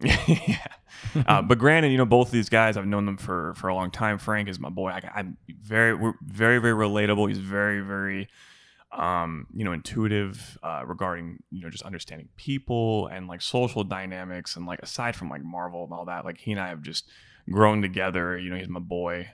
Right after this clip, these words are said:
Um, Millen I've known, again, like, for, for a long time. Like, he and I have connected on so many different levels. So it's kinda interesting, you know, looking, looking back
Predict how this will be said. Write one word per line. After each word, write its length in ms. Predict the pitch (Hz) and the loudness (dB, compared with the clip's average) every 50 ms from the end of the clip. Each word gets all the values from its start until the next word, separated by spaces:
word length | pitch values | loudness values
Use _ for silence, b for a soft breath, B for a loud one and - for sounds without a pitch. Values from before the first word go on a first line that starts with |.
| - | -14
Um, 320 | - 82 85 85 85 85 92 | -10 -8 -8 -8 -8 -6 -4
Millen 260 | 101 101 101 104 98 | -2 0 0 0 0
I've 100 | 92 92 | -2 -2
known, 200 | 95 95 92 92 | -2 -4 -4 -4
again, 420 | 90 90 95 95 92 90 90 87 85 | -6 -6 -6 -6 -6 -6 -6 -6 -8
like, 300 | 90 87 85 82 - B B B B B B B B B B B B - | -10 -10 -12 -14 -16 B B B B B B B B B B B B -12
for, 440 | - - 110 104 98 92 90 92 - | -4 0 2 2 2 2 2 -2 -2
for 180 | - - 98 | -2 0 2
a 60 | 95 98 | 2 2
long 300 | 101 101 98 98 95 95 | 2 2 2 2 0 0
time. 440 | - - 98 90 92 92 90 90 | -4 -6 -6 -6 -6 -6 -6 -8
Like, 140 | 87 76 - | -8 -10 -12
he 160 | - - 107 101 | -12 -8 -8 -6
and 80 | 95 | -6
I 120 | 90 90 90 | -6 -6 -8
have 140 | 87 - - | -8 -10 -12
connected 340 | - - 87 82 - - | -10 -8 -8 -8 -8 -10
on 80 | 80 76 | -14 -10
so 220 | - - - 90 | -8 -8 -8 -8
many 200 | 85 87 90 87 | -8 -10 -10 -10
different 300 | 85 82 82 - - - | -12 -12 -14 -16 -14 -10
levels. 420 | - 98 98 95 95 98 95 - - - | -6 -6 -4 -4 -4 -4 -4 -6 -8 -6
So 240 | - - 98 92 | -6 -4 -2 -2
it's 180 | 73 104 - - | -2 -2 -2 -4
kinda 300 | - - 135 135 151 143 | -4 0 2 2 4 4
interesting, 720 | 107 95 117 117 - 120 107 - - 113 110 110 107 - | 4 2 0 0 0 -2 -2 0 0 0 0 0 -2 -2
you 80 | - 98 | -4 -4
know, 220 | 95 92 90 - _ _ _ - | -4 -4 -6 -8 _ _ _ -8
looking, 520 | 113 113 104 107 - 104 95 92 90 92 - | -4 0 0 0 0 0 -4 -4 -6 -8 -4
looking 260 | - 104 107 - 98 | -2 -2 0 0 -2
back 460 | 85 82 92 92 98 101 107 - - | -4 -4 -4 -4 -4 -4 -6 -8 -14